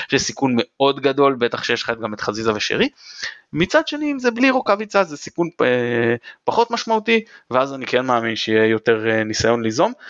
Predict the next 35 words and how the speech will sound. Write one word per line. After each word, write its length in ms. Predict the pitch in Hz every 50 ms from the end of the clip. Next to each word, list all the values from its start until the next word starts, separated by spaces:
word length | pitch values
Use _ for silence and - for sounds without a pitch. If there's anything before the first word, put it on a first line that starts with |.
| - - - -
אני 160 | 120 135 185
מאוד 220 | 214 214 208 220 240
אוהב 160 | 226 202 156
משחקים 360 | 131 - - 135 - - 123
מול 120 | 123 120 113
קבוצות 420 | - - 120 117 - - 117 - -
ש-, 120 | - -
אה, 760 | 110 110 110 110 - 113 107 107 107 107 107 107 107 107 107 104 _ _ _ _ _ _ _
באות, 340 | - 113 113 117 - - -
אה, 180 | 117 110 110 110
לשחק 360 | 110 107 - - 120 123 -
כדורגל 420 | 123 113 107 113 143 160 160 139
ובאות 340 | 110 104 117 113 127 - -
ליזום, 300 | 117 107 117 151 196 208 208 - - - - - _ - 113
אה, 280 | 110 107 107 113 117 117 120 113 - -
למרות 240 | 131 117 120 147 170
שאגב, 440 | - - 139 131 165 151 170 185 175 - - -
אני 120 | 123 120
תמיד 280 | - - 127 156 165 160
אומר 220 | 143 117 110 101 -
שזה, 360 | - - 107 104 107 110 113 - _ _ _ _ _ -
אה, 140 | 110 110 104 - - _
חוצפה, 600 | - - - - - - - - - - 185 180 143 - _ _ _ _ - 113
מצד 360 | 110 - - 151 147 147 135
אוהדים 300 | 127 120 120 139 151 143
של 140 | - - 107
קבוצה 420 | - - 110 107 107 - 151 143
עם 80 | 127 110
תקציב 400 | - 117 - - - 156 139 -
של 180 | - 113 104
שמונים 340 | - - 117 113 123 151 165
מיליון 200 | 165 160 156 156
שקל, 300 | - - 190 - - 127
לבוא 180 | 120 120 147 151
לקבוצה, 400 | 143 - 123 120 110 - 147